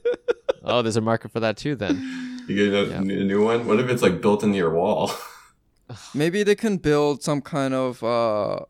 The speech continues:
Speaker 3: thing that, that breaks, uh, a dimension open so that the,
Speaker 2: Oh
Speaker 3: the
Speaker 2: my
Speaker 3: bigger
Speaker 2: God.
Speaker 3: roll can
Speaker 1: Good
Speaker 3: go
Speaker 1: night.
Speaker 3: in there.
Speaker 1: <laughs>
Speaker 3: And, and that's how we discover, like, time travel. And it began because a startup wanted to find out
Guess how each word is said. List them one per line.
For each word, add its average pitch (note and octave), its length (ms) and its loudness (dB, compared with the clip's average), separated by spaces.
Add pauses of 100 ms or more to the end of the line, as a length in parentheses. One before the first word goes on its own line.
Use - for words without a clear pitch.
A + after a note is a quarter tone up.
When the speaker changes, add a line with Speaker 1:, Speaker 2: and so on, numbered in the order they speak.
(120)
Speaker 3:
thing B2+ 240 -6
that, A#2 240 -2
that A#2+ 300 -2
breaks, - 520 -2 (120)
uh, G2+ 280 -4
a A#2+ 80 -2
dimension B2+ 520 -4
open C#3+ 340 -4
so C3 180 -6
that A2+ 280 -2 (160)
the, A2+ 500 -2 (100)
Speaker 2:
Oh - 100 -2
Speaker 3:
the - 60 -4
Speaker 2:
my - 60 -6
Speaker 3:
bigger B2 240 0
Speaker 2:
God. A#2+ 80 -4
Speaker 3:
roll A#2+ 200 0
can C3 160 -6
Speaker 1:
Good B2 80 -2
Speaker 3:
go B2 80 0
Speaker 1:
night. A#2 120 0
Speaker 3:
in A#2 120 -2
there. B2 340 0
Speaker 1:
<laughs> - 40 -18 (520)
Speaker 3:
And, A#2 520 -4
and B2 520 -6
that's B2+ 220 0
how C#3+ 120 -2
we B2+ 220 -4 (180)
discover, A#2+ 1000 -4
like, A#2+ 160 -6
time A#2+ 220 -6
travel. A#2+ 480 -4
And B2 160 -4
it B2+ 140 -4
began C3 380 0
because B2+ 560 -2 (180)
a B2+ 60 -12
startup B2+ 400 0
wanted C3 340 -4
to B2+ 220 -6
find B2 280 -4
out A#2+ 280 0